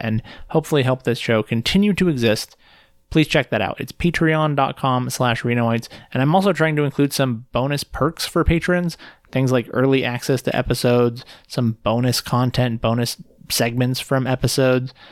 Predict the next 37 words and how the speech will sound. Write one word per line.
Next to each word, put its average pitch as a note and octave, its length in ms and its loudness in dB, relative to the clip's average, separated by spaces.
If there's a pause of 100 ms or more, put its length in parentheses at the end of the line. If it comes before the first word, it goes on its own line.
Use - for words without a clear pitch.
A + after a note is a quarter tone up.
(280)
Check E3 180 0
it D#3 60 0
out. C#3 340 2
Again, A#2 260 0
patreon C3 420 2
dot G2+ 160 0
com A2+ 220 -2
slash A2 240 -2
renoites. A2+ 360 0
Thank D3 320 -2
you D3 80 2
so D3 160 2
much B2+ 300 -2 (140)
to - 220 -2
all A#3+ 160 6
of G#3 80 4
the C#3 60 -2
folks A2 300 -2
who A#2+ 80 0
are A#2 40 0
supporting D#3 360 2
the C#3 80 0
show D3+ 180 2
already. C#3 460 2 (680)
Really, C3+ 300 4
it A#2+ 80 2
has B2 120 2
been B2 180 0
great B2 240 0
to A#2+ 60 -4
have A#2+ 160 0
people A#2+ 260 2
who B2+ 100 2
have A#2+ 120 0
supported B2 440 0
this A#2 140 0
show A#2+ 400 0